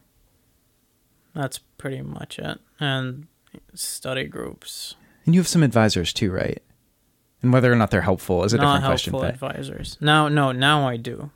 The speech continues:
Speaker 1: But, um, because my advisor is a, uh, the, the C-Step advisor, so she is really helpful to me because she knows,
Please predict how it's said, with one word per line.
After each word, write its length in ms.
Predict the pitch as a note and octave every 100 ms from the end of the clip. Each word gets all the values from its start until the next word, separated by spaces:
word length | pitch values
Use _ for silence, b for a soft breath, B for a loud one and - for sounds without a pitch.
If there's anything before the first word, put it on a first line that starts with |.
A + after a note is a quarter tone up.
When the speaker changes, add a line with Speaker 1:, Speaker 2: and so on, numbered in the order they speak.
| _ -
Speaker 1:
But, 500 | D#3 C3+ B2+ - -
um, 360 | C#3+ B2+ B2 C3
because 540 | C#3+ B2+ D3 B2 - -
my 160 | C3+
advisor 460 | C3+ C3 C3+ B2+ C3
is 160 | A#2+ B2
a, 340 | A#2 A#2+ C#3 _ _ _ _ _ _ _ _ -
uh, 80 | C3
the, 320 | C3 C3+ C3
the 160 | B2+ C3
C-Step 600 | - C3+ B2+ - C3+ C3+ _ _ -
advisor, 640 | C3 C3+ B2+ C3 C3 C3+
so 240 | - - C3
she 260 | - C#3
is 160 | C#3 B2
really 220 | A#2+ B2
helpful 460 | B2+ B2+ - C#3 D3+ _ _ _
to 140 | - C#3
me 280 | C3 D#3+ _ D3+
because 440 | C3+ C#3+ C3 A#2+
she 220 | - C3+
knows, 640 | C3 C3 B2+ C3 C#3+ -